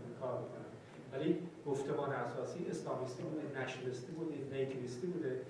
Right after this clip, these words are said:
و خیلی ایدئولوژیکال، یعنی خیلی دعوا داشتن با هم دیگه. ولی این تغییراتی که مهمی که صورت گرفته، چون که گفتم، is a post-ideological, post-national and post-islamist. یعنی اینا رو، اینا رو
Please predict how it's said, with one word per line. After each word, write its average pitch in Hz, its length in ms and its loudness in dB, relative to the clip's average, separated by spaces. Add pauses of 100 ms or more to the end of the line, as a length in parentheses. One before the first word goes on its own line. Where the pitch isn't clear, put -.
(200)
و - 60 -2
خیلی 180 340 4
ایدئولوژیکال، - 640 2
یعنی - 160 4
خیلی 160 320 2 (160)
دعوا 131 300 6
داشتن - 360 4
با - 120 -4
هم - 80 -6 (120)
دیگه. - 140 -6 (640)
ولی 151 240 4
این 202 120 2
تغییراتی 185 520 6
که 160 140 2
مهمی 165 320 0
که - 100 0
صورت 143 200 2 (840)
گرفته، 139 380 2
چون 151 220 2
که 135 80 -2 (100)
گفتم، 160 420 2 (320)
is - 140 -6
a 165 200 0
post-ideological, 151 840 4 (200)
post-national 185 760 4
and 139 100 -4 (120)
post-islamist. 147 760 0
یعنی 131 120 0
اینا 147 220 0
رو، 165 140 6 (380)
اینا 151 200 0
رو 160 60 8